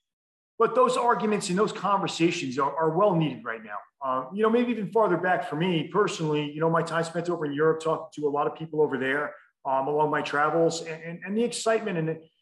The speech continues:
you know, the general interest in people and, and what they thought and what they believed. And I think that's a big part of the show. And I'm hoping it's a big part of the show for people out there too, because we need more of that. We definitely need more of that. But this show really is rooted in, in a,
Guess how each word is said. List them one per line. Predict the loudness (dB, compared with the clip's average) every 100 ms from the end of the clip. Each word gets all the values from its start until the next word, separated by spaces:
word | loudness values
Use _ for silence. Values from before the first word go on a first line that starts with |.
| -6
you | 2
know, | 2
the | 2
general | 0 2 0 0
interest | -4 -4 -8 -8
in |
people | -14 -8 -8 -2 -2 -4
and, | -10
and | -8 -4
what | 0
they | 0 -2
thought | -2 -2 0
and | -4
what | -2
they | -4
believed. | -4 -6 -8 -14 _ -12
And | -8
I | -6
think | -4
that's | -4 -4
a |
big | -6 -6 -6
part | -4 -2
of | -2
the | -4
show. | -4 2 2 2 -4 -16 -4
And | -4
I'm | -2
hoping | 0 0 -2
it's | -4
a | -2
big | -2 0
part | -4
of | -2
the |
show | -4 -4
for | -4
people | -6 -10 -6 -4
out | 0
there | -2 -2
too, | -4 -4 -4 -16 _ _ -10
because | -6 0 0
we | 0 -2
need | -2 0
more | 0 2 2
of | 0
that. | -4 -10 -16 -10
We | -10
definitely | -2 0 0 -2 -4
need | -6
more | -8 -10
of |
that. | -12 -18 _ _ _ _ _ -8
But | -4
this | -4
show | -4 -2 -2
really | 0 0 -2
is | -4
rooted | -4 -2 -2
in, | -4 -6 -10 -16 _ -12
in |
a, | -8